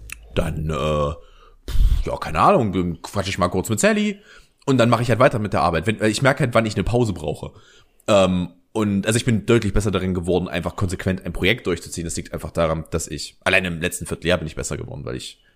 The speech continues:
einfach, einfach für Georg Deadlines habe. Und zwar massive Deadlines. Ich krieg ein Video und spätestens zwei Tage später soll das bitte fertig sein.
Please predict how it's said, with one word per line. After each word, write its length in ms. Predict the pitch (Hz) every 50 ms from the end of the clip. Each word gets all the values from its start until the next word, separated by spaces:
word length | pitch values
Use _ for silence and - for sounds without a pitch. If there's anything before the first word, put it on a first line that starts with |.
| _ _
einfach, 180 | 87 85 82
einfach 160 | 82 80 80 -
für 120 | - 82
Georg 360 | - - 104 87 80 - - -
Deadlines 440 | 92 87 - 85 76 76 73 -
habe. 340 | - 67 69 65 - - - _ _ _ _ _ _ _ _
Und 100 | 101 92
zwar 100 | - 90
massive 300 | 85 82 - - 98 85
Deadlines. 280 | - 82 76 73 73 -
Ich 40 | -
krieg 160 | - 101 -
ein 60 | 95
Video 260 | 92 104 95 104 101 92
und 180 | 69 80 78 -
spätestens 260 | - 95 - - -
zwei 140 | - 90 80
Tage 160 | 85 82 80
später 220 | - - 87 87
soll 100 | 85 82
das 100 | 76 -
bitte 120 | - 76 -
fertig 200 | 98 - - -
sein. 220 | - 50 -